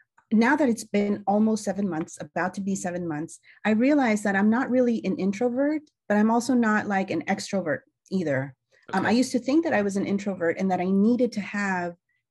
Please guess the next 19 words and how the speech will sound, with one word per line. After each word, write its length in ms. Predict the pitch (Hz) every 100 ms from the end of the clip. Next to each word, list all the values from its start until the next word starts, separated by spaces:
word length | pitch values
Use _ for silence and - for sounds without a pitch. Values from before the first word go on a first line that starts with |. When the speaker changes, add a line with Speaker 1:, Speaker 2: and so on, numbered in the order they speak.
| _
Speaker 1:
the 100 | 190
liquid 300 | 190 202 202
courage 540 | - 214 196 175 160 - -
to 400 | 208 190 170 165
socialize, 840 | - 233 220 226 214 196 190 190 190
to 100 | 180
be 100 | 190
a 60 |
part 260 | 185 - 180
of 80 | 170
the 60 |
group, 480 | 165 214 220 220 202
to 460 | - 196 175 165 165 - -
let 260 | 196 208 196
loose. 500 | 214 226 226 220 -
And 380 | 170 180 180 175 - _ _ _ _ _ - -
I 40 |
really 160 | 247 262
don't, 440 | 208 220 285 320